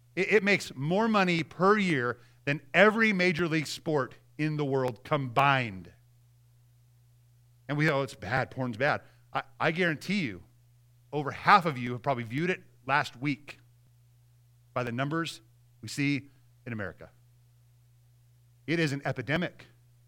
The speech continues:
Now, whether that was willful or whether it was a moment of weakness, it is everywhere, and we are not doing what we should do to guard our hearts. Because as we lean into a pornographic world,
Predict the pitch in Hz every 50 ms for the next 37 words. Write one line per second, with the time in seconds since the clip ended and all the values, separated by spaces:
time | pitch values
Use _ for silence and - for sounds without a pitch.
0 | _ _ _ _ _ _ _ _ _ _ _ 143 143 135 143 143 139 131 135 135
1 | 123 107 107 107 123 147 180 - - - 220 254 247 240 - - _ _ _ _
2 | _ _ _ _ 127 127 131 143 143 143 143 151 139 135 127 131 131 143 147 147
3 | 123 120 113 123 160 196 - 214 262 277 - - - - - - - _ _ _
4 | - 143 143 139 123 - - 156 185 196 175 170 143 123 117 117 113 113 117 117
5 | 139 151 160 143 131 135 139 139 - - - 147 160 156 147 135 135 123 120 -
6 | - 170 170 139 113 113 101 104 101 - - _ _ _ _ _ - 135 113 104
7 | 139 139 143 139 139 139 135 - 123 120 113 - 139 127 110 - - - - -
8 | - - _ _ _ _ _ _ _ - 139 156 143 - 143 165 185 175 165 170
9 | 156 - - - - _ - 135 143 156 185 190 185 185 190 202 185 - - 160
10 | 135 - - - - 139 - - - 185 190 190 175 151 170 175 165 - - 117
11 | 120 120 127 147 165 190 220 247 262 226 247